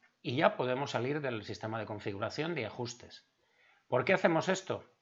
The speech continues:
Porque si no se realiza, y esto no te lo dice Nikon, en la próxima ocasión que tú arranques la cámara, la enciendas, no se va a conectar.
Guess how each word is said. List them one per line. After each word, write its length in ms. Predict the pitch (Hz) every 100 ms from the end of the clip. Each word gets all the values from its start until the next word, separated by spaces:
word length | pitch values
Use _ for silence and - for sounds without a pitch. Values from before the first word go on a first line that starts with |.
| _ _ _
Porque 320 | - 113 110 107
si 140 | 117
no 120 | 160
se 140 | 185 190
realiza, 460 | 156 139 160 113
y 120 | 110
esto 240 | 151 - 127
no 160 | 135 131
te 80 |
lo 100 | 120
dice 260 | 117 135 113
Nikon, 420 | 120 156 113 131 - _ _ _ _ -
en 160 | 113
la 160 | 117 113
próxima 380 | 160 170 185 165
ocasión 600 | 151 123 - 156 123 98
que 140 | - 107
tú 440 | 151 147 - - _ _
arranques 480 | - 107 139 151 160
la 140 | 127 104
cámara, 340 | 151 135 101
la 100 | 90
enciendas, 640 | 90 - 160 131 139 - _ _
no 280 | 110 135 175
se 220 | - 120
va 120 | 131
a 60 | 165
conectar. 640 | 143 110 - 123 110 -